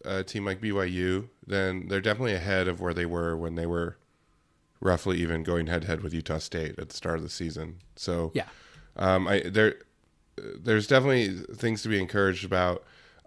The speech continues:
Speaker 1: I, one thing that is kind of a bummer, we, you, it's, it's, we've talked about it, that improvement is never linear,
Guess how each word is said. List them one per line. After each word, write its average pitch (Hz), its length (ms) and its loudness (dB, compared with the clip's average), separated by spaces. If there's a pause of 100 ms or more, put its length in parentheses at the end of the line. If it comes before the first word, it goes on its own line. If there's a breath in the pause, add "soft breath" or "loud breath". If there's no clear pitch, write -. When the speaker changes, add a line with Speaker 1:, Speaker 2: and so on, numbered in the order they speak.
Speaker 1:
I, 101 220 4 (180)
one 139 280 6
thing 139 240 6
that 110 300 4 (1600 loud breath)
is 104 140 -2
kind 131 180 8
of 120 60 8
a 110 40 4
bummer, 117 320 8
we, 107 160 -2
you, 117 300 0 (460)
it's, 113 160 0
it's, - 320 2 (200)
we've 120 240 4
talked 185 320 8
about 101 300 6
it, 101 260 6 (300)
that 101 380 4 (600 soft breath)
improvement 123 640 4
is 107 100 0
never 107 280 4
linear, 101 500 4